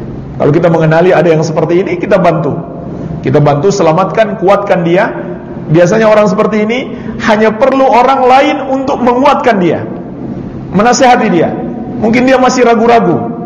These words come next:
masih khawatir, masih takut. Maka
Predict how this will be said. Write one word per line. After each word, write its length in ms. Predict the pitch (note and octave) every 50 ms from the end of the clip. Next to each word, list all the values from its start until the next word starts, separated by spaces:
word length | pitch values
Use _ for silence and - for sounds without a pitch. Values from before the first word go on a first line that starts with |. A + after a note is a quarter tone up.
| - - - - - - - - - - -
masih 240 | F#3 G3+ G3+ A3
khawatir, 480 | G#3+ - G#3+ A3 A#3 A3 A3 G3+ F#3+ F3+
masih 240 | F#3 F#3+ - G#3+ -
takut. 320 | A3 G3+ - - D#3 - - - - - - - - - - -
Maka 240 | D#3+ D#3 E3 F#3+